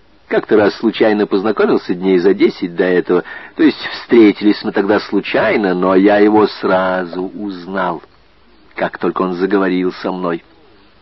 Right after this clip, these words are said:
Вызывал я его свидетелем лет семь тому назад по одному скандальному делу, тоже с выкидончиками тип.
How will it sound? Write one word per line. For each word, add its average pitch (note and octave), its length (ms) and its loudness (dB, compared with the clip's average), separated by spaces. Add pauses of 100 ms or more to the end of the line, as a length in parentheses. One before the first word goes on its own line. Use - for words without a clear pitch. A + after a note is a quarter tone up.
(800)
Вызывал G2+ 440 0
я G2 120 4
его F2+ 160 2
свидетелем F#2 880 -2
лет - 240 -4 (340)
семь E3 420 4 (120)
тому F2+ 240 -4
назад F#2 380 -2
по A2 160 -4
одному C3 300 -4
скандальному F#3+ 720 -6
делу, G2 340 2 (240)
тоже G#2+ 400 2
с - 100 -10
выкидончиками G2 1200 0 (120)
тип. - 200 -12